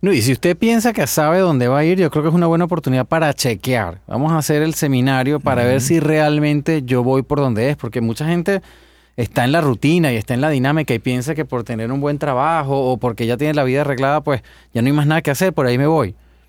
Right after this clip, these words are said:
Speaker 1: Bueno, pero las cosas pueden cambiar pasado mañana o pu-, puede que el, la, la, la visión que uno tenga de vida no esté muy clara. Yo creo que es una buena oportunidad para chequearse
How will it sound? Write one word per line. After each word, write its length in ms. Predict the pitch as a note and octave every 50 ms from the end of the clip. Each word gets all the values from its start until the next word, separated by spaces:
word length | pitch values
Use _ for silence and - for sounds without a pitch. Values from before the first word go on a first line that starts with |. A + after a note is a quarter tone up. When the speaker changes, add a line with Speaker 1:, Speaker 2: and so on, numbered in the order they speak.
| _ _ _ _ -
Speaker 1:
Bueno, 100 | F3+ E3+ -
pero 100 | - A2+
las 80 | A2+
cosas 240 | - - A#2 A#2+ -
pueden 160 | - E3+ E3+
cambiar 320 | E3+ E3 C3+ B2+ C3 C#3+ C#3+
pasado 300 | - E3+ - E3 C#3+ C3+
mañana 480 | A#2 G#2 G#2 B2 D#3 F3 D3 G#2+ G#2
o 100 | G#2+ A2
pu-, 260 | G#2 - A#2+ B2 C3+ B2+
puede 320 | - C#3 C3+ C#3 D3+ E3
que 340 | D3 E3+ D#3+ D3+ B2+ - B2+
el, 140 | A#2+ B2 -
la, 320 | - A#2 A#2 A2+ A2 A2 -
la, 280 | F#2 A2 G#2+ A2 A2 A2 E2+
la 180 | A2 A#2 A#2+ A2+
visión 440 | A2+ A2 - - D3 D3+ D#3+ D#3+
que 80 | - D#3
uno 140 | D3+ D3+ D3+
tenga 340 | - D#3+ D3 D3 C3+ D#3 D3+
de 100 | C#3+ B2
vida 180 | B2 B2+ C3
no 80 | C#3 C#3+
esté 120 | - D#3
muy 160 | D3 D3+ D3
clara. 260 | C3 - C#3 C#3 C3+ C3+
Yo 80 | C3
creo 120 | - D#3 D#3+
que 80 | E3+
es 40 | D3+
una 140 | E3+ E3+ E3+
buena 200 | E3+ E3+ E3+ F3
oportunidad 360 | D#3+ E3 - - C3 A#2+ A2
para 180 | - D3 D3 C#3
chequearse 720 | - - A2 - - C3 B2+ A#2+ A#2+ G#2+ - C3 B2